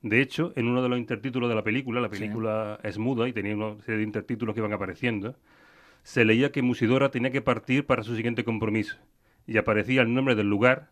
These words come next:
Speaker 1: donde realmente se estaba proyectando la película.
Speaker 2: Ujú.
Speaker 1: Este fotograma, cuando se, el fotograma que va a comentar Sara Pasadas, cuando se rodó en Córdoba en mil novecientos veintidós,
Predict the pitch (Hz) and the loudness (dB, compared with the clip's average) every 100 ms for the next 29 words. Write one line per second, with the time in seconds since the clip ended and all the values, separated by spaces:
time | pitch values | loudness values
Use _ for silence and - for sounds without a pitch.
0 | _ 113 110 107 101 113 120 127 120 104 | _ -6 0 0 2 2 2 2 0 -2
1 | 123 120 117 117 113 104 107 104 101 95 | -8 -6 -4 -2 -2 -6 -6 -6 -6 -8
2 | 95 - - 107 104 95 120 165 _ _ | -10 -12 -18 -8 -6 -4 -6 -6 _ _
3 | _ _ _ _ _ _ _ - 120 147 | _ _ _ _ _ _ _ -10 -6 -2
4 | 139 131 131 135 123 147 - - 107 107 | 0 2 4 4 2 -2 -6 -4 -2 -4
5 | 123 - 110 95 104 101 104 113 110 113 | -6 -6 -6 -6 -4 -2 0 0 0 0
6 | 110 107 113 104 104 104 95 107 101 104 | 2 4 2 0 -2 -2 0 2 4 2
7 | 101 - 107 101 104 117 104 120 - _ | 2 0 2 0 0 2 2 0 -8 _
8 | _ _ _ _ _ _ 113 107 107 117 | _ _ _ _ _ _ 2 2 2 2
9 | 104 107 131 127 - 131 113 98 98 117 | 2 2 2 0 0 2 4 2 0 0
10 | 123 110 120 107 107 95 104 113 123 | 0 -2 -2 0 0 0 0 0 -2